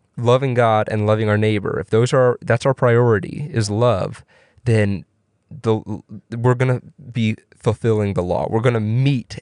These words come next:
every requirement of the law as long as we're doing those things first, right? Um, so that's what, yeah, I think you're right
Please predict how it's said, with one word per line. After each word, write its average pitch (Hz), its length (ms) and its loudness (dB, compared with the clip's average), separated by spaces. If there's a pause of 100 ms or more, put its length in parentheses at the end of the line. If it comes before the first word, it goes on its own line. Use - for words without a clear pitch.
every 110 300 -2
requirement 101 760 -2
of 95 220 -4
the 90 100 -6
law 87 320 -4 (520)
as 107 140 0
long 104 200 2
as 98 100 -2
we're 107 120 0
doing 98 340 -4
those 98 540 -2 (100)
things 92 380 -6
first, - 640 -6
right? 98 360 -2 (520)
Um, 95 500 0
so 107 400 0
that's 113 300 -4
what, 113 260 2 (440)
yeah, 110 260 -2
I 98 80 -2
think 131 240 -4
you're 101 100 -6
right 104 460 0